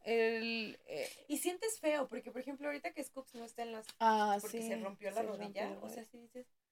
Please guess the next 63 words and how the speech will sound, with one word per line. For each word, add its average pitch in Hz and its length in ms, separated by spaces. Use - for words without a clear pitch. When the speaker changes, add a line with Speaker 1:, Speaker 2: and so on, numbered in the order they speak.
Speaker 2:
"Ay, 311 220
Speaker 1:
Pero, 349 240
y, 349 140
Speaker 2:
pobrecito". 320 220
Speaker 1:
ajá, 320 420
pero 339 260
es 339 180
lo 392 100
que 311 200
yo 254 120
hablo 269 200
sobre 240 260
el, 202 240
el 202 160
fandom, 202 460
los 208 260
Karats 247 360
no 269 220
dicen, 294 280
"Ay, 403 220
no, 381 160
que 349 120
regresa, 294 600
aunque 247 480
sean 277 200
muletas", 302 420
no, 370 140
Speaker 2:
Ujú. 392 80
Speaker 1:
dices, 370 260
"Pues 403 160
ve 440 80
y 453 240
sánate", 320 540
o 247 40
sea, 262 360
Speaker 2:
Ujú. 254 200
Speaker 1:
no 330 160
te 320 100
quisiéramos 349 420
ver, 359 140
por 415 240
supuesto 466 420
que 427 140
sí, - 120
Speaker 2:
Pero 466 140
Speaker 1:
pero, 453 160
Speaker 2:
mejor 466 200
Speaker 1:
pues, 480 80
Speaker 2:
arréglate 320 340
la 277 80
Speaker 1:
ajá, 254 160
Speaker 2:
rodilla, 320 80
Speaker 1:
mejor 262 140
Speaker 2:
¿no? 302 40
Speaker 1:
arréglate 277 440
la 220 180
rodilla 220 400
Speaker 2:
Que 240 40
Speaker 1:
y 240 40
Speaker 2:
luego - 180
da 208 80
un 180 60
Speaker 1:
descansa. 269 100